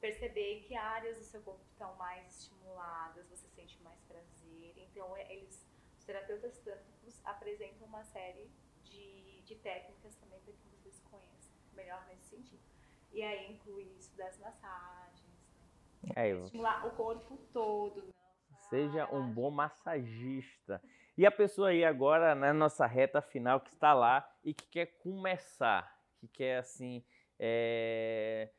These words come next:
Speaker 2: não iniciar a vida sexual, mas que já
Speaker 1: Uhum.
Speaker 2: tem uma vida sexual, mas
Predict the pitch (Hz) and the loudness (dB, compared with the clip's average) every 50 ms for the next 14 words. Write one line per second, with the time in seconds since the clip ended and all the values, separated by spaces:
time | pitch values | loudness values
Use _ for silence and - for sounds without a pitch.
0 | _ _ 143 156 165 190 196 190 180 180 175 180 180 - - - 165 160 165 165 | _ _ -10 -6 -6 -6 -6 -8 -8 -8 -6 -6 -8 -8 -6 -4 -2 -2 0 2
1 | 160 156 139 139 151 143 151 147 - - 160 151 - _ - _ 160 156 131 117 | 2 2 2 0 -4 -6 -6 -6 -6 -8 -10 -10 -10 _ -14 _ -2 0 0 0
2 | 113 113 113 113 110 - 135 123 143 147 151 147 - 160 170 190 226 185 147 139 | 0 -4 -6 -6 -6 -10 -8 -4 -2 -2 -2 -4 -6 -8 -8 -6 -6 -6 -6 -6
3 | 147 131 131 131 - 131 123 - - - _ 135 131 135 143 151 151 147 139 139 | -8 -8 -8 -8 -8 -10 -10 -10 -12 -8 _ 2 2 2 2 2 -2 -2 -2 -2
4 | 143 143 151 156 147 - - | -2 -2 -4 -6 -8 -10 -18